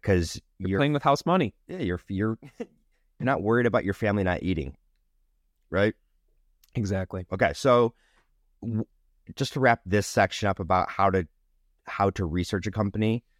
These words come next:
Speaker 1: places that you can go and to familiar-, familiarize yourself with this company's products or the services.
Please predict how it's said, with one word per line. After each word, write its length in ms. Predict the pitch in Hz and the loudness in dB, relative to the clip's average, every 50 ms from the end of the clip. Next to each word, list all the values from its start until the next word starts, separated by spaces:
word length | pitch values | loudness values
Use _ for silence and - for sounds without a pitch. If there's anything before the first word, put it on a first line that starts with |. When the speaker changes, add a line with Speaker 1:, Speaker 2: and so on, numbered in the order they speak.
| _ _ _ _ _ _ - | _ _ _ _ _ _ 0
Speaker 1:
places 300 | - 151 143 - 139 139 | 0 0 2 2 0 0
that 100 | 139 95 | 0 0
you 100 | 123 113 | 0 0
can 160 | - 127 107 | 0 2 2
go 300 | 104 92 80 78 80 - - | 4 2 2 0 -2 -6 -6
and 320 | - 104 101 98 98 82 | -2 0 0 0 0 -2
to 100 | - 107 | -4 -6
familiar-, 560 | - - 110 107 107 104 98 90 87 90 90 - _ _ _ _ _ _ | -6 -2 0 2 2 2 2 2 0 -2 -2 -4 _ _ _ _ _ _
familiarize 520 | - 113 110 101 101 95 92 87 85 80 | -6 -4 -2 0 0 0 0 0 0 -4
yourself 420 | - 80 - - 87 82 82 - - | -6 -8 -4 -2 -2 -2 -2 -2 -2
with 180 | 92 90 - | -4 -2 -2
this 160 | - 87 85 - | -2 -4 -6 -4
company's 460 | - 90 82 76 - 78 76 76 - | -4 -4 -4 -4 -4 -6 -6 -6 -8
products 720 | - - 127 120 117 113 104 104 101 98 92 - - - | -6 -2 2 4 4 4 4 4 4 2 0 -2 -4 -6
or 120 | 76 67 | -4 -4
the 100 | 64 76 | -6 -8
services. 840 | - - 104 95 90 82 90 - - - 85 82 82 82 80 80 - | -6 -2 -2 0 0 -2 -4 -4 -4 -4 -4 -2 -2 -4 -6 -10 -14